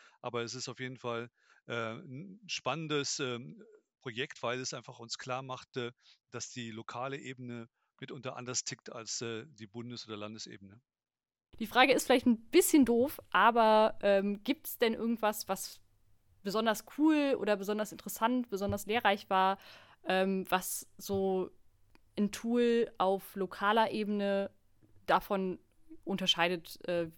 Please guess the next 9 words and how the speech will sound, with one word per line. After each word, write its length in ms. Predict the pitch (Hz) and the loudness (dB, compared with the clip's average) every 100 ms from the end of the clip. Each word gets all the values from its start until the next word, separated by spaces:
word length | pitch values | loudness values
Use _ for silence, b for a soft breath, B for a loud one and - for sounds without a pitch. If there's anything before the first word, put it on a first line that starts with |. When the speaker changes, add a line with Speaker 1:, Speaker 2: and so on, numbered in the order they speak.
| - | -10
Speaker 2:
wie 80 | 185 | -8
es 100 | 175 | -4
eben 160 | 180 170 | -4 0
bei 140 | 175 | 0
Bundestags- 560 | 170 226 226 160 160 160 | 4 4 4 -2 -4 -6
oder 140 | 156 | -6
bei 100 | 151 | -4
Landtagswahlen 720 | 160 202 165 - - - - | -4 -4 -6 -10 -10 -10 -10
ist? 240 | - - | -12 -16